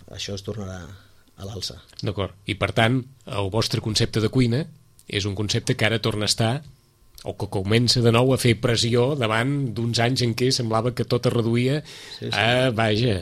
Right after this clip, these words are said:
Speaker 2: a, mm, preparacions de plats molt, com diu molta gent, molt sofisticades, però en el fons, eh, amb, amb poc arrelament allò que s'havia menjat tota la vida, no?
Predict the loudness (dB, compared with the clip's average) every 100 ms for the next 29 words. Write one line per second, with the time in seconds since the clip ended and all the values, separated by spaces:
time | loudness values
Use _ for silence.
0 | -4 -6 -4 -4 0 0 2 2 2 4
1 | 2 2 2 2 2 2 2 -2 -8 -20
2 | -16 -16 -16 _ -12 -8 0 2 2 0
3 | -2 -2 2 4 4 2 0 0 0 2
4 | 6 6 6 4 2 0 0 0 2 2
5 | 4 2 0 -10 -20 -20 _ -14 -8 -8
6 | -6 -8 -12 -10 -8 0 4 6 6 4
7 | 6 4 4 4 4 4 4 4 2 0
8 | 0 -2 -2 -2 -2 -4 -8